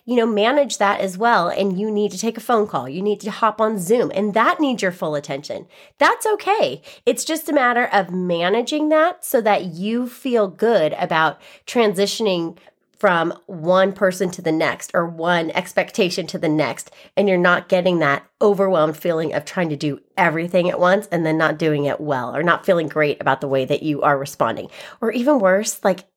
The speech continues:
when you get short with your kids and maybe you, like, don't mean to react to something so strongly,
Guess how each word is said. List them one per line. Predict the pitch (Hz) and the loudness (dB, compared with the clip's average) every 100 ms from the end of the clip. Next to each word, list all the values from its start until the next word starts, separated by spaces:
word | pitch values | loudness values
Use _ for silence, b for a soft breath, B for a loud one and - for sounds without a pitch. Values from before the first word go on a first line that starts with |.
| _ | _
when | 202 202 | 0 0
you | 185 | 0
get | 202 | -4
short | - - 180 190 | -4 -2 -2 -2
with | 233 226 | -6 -4
your | 240 | -4
kids | 233 269 254 254 | 0 0 0 -2
and | 214 | -2
maybe | 190 196 | -2 -2
you, | 190 170 | -4 -4
like, | 156 160 - B B B | 0 0 -2 B B B
don't | 180 214 220 185 | 0 2 2 0
mean | 180 175 190 208 | 0 0 0 0
to | 208 190 | -2 -6
react | 156 151 147 160 - | -4 0 0 0 -4
to | - | -6
something | 214 214 214 214 | 0 0 0 0
so | 208 202 | 0 0
strongly, | - 190 196 208 202 | 2 2 2 2 2